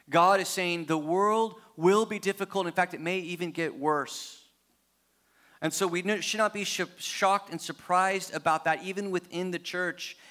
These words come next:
And if we are shocked and surprised, it can cause us to be vulnerable and susceptible to disillusionment or abandoning the faith for other gospels, other things that are gonna give me hope and peace and security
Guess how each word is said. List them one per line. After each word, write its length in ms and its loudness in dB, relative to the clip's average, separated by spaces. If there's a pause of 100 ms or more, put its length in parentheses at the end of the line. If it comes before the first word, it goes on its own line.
And 120 2
if 100 -2
we 200 -4
are 320 6
shocked 340 0
and 100 -6
surprised, 640 -2
it 100 -10
can 140 -8
cause 460 -4
us 180 -6 (220)
to 100 -12
be 140 -6
vulnerable 920 -6 (680)
and 100 -2
susceptible 680 -4
to 120 -16
disillusionment 960 -4
or 160 -2
abandoning 680 -4
the 80 -6
faith 500 -6 (360)
for 340 0
other 440 0 (140)
gospels, 640 -2 (340)
other 320 4
things 380 -4
that 100 -4
are 40 -2
gonna 240 -2
give 260 -2
me 200 -2
hope 440 -2
and 180 -12
peace 280 -8
and 120 -16
security 600 -6